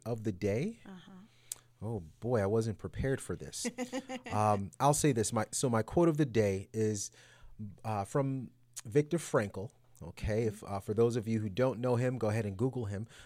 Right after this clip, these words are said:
Speaker 1: Uh, but Viktor Frankl, he has a quote, and I'm going to combine two of the things that he says. So I'm, I'm kinda cheating here, okay?
Speaker 2: <laughs> Okay.
Speaker 1: All right, so, um, and I'm going to try to remember it,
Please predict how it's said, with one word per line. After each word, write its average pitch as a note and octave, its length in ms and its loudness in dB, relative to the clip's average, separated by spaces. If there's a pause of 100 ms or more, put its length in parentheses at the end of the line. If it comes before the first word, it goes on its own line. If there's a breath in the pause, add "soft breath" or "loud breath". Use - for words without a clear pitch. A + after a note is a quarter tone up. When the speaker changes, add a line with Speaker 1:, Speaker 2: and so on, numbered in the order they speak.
(120 loud breath)
Speaker 1:
Uh, G#2 140 2
but G2 140 -4 (200)
Viktor E3 300 2
Frankl, G#2 360 0
he A#2+ 100 2
has A#2 160 2
a G#2+ 40 -4
quote, D#2+ 240 -6
and G#2+ 80 -2
I'm A#2+ 60 -2
going C3 160 4
to B2 100 -4
combine A2 580 0
two G2+ 460 -2 (160)
of G2 180 -6
the G2 80 -6
things F2+ 580 -8
that F#2+ 120 -4
he F#2+ 60 -6
says. F#2+ 240 -8
So F#2 240 -4 (100)
I'm, G2 140 -8
I'm G2+ 180 -8
kinda F#3 260 2
cheating A#2 460 -2
here, G2 220 -10
okay? B2 320 -2 (120)
Speaker 2:
<laughs> G#3 120 -12
Okay. A#3+ 320 -6 (100)
Speaker 1:
All G3 120 0
right, G3+ 220 2
so, G2 280 2 (400 loud breath)
um, F#2+ 420 0 (640)
and A2 80 -6
I'm G#2+ 80 0
going B2 280 4
to B2+ 120 -4
try A#2 280 4
to G#2+ 60 4
remember G#2+ 580 6
it, C#3+ 280 -2